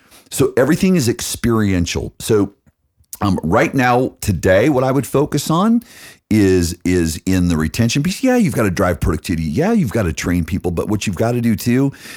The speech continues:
is you've gotta not be top down. You need to be bottom up. You need to run more of a flat organization. You need to allow people to be heard. Doesn't mean you need to do everything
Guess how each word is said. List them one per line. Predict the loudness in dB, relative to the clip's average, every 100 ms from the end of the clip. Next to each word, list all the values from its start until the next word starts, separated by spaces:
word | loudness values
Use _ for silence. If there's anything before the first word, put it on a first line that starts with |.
| -4
is | -2 0
you've | 0
gotta | 0 2
not | 0 -2 -2
be | -4
top | -2 -4 -2 0
down. | 0 2
You | 0
need | 0 -2
to |
be | -4 -4
bottom | -2 0 0 -2
up. | -4 -4
You | -2
need | 0
to | 0
run | 0 0
more | 0 0
of | 0
a | -2
flat | -2 -2 0
organization. | 0 0 -2 -2 -4 -4 -6 -6 -8 _ -14 -14 -6
You | 0
need | 0 2
to |
allow | 0 0 0
people | 0 0 0 0
to |
be | 2
heard. | 2 2 2 2
Doesn't | 0 0 0
mean | 0 2
you |
need | 0 -2
to |
do | 0 0 0
everything | -2 -4 -4 -2